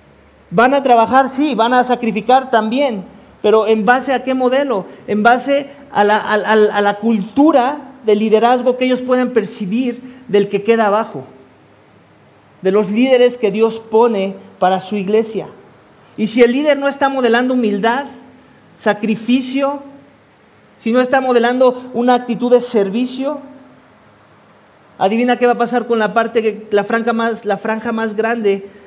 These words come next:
de, de esa pirámide. Va a ser permeada de la misma idea, va a ser contagiada de ese modelo de liderazgo. Y, y por eso muchas veces esas iglesias crecen. Ahí está el secreto. Les venden la idea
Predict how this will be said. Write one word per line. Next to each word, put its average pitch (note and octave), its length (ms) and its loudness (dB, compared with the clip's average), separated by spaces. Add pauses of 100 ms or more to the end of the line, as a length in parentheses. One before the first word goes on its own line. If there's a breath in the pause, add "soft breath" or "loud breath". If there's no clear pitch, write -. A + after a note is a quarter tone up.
(120)
de, F3+ 300 -2
de F#3+ 140 0
esa G3+ 160 -2
pirámide. G#3 500 -4 (1600)
Va G#3 60 4
a A3+ 40 0
ser A#3+ 180 -4
permeada A#3 560 -2
de G3+ 80 -4
la F3 100 -4
misma E3+ 260 -8
idea, F3 120 -2
va G#3+ 80 0
a G#3+ 40 -4
ser B3 160 -2
contagiada A3+ 1080 -2 (600)
de F#3+ 160 4
ese G#3+ 160 0
modelo G3+ 380 0
de F#3+ 100 0
liderazgo. F3 460 -4
Y, F3 80 -4 (120)
y A3+ 80 -4
por B3+ 160 2
eso D#4 140 -4
muchas D#4 260 0
veces D4+ 180 -2
esas C#4+ 180 -2
iglesias C#4 400 -2
crecen. D4 500 -4
Ahí G3+ 160 -2
está A#3 160 -2
el C4+ 80 0
secreto. B3+ 480 -4 (840 soft breath)
Les G#3 300 2
venden C4 640 2 (300)
la F#3+ 220 2
idea A#3 480 2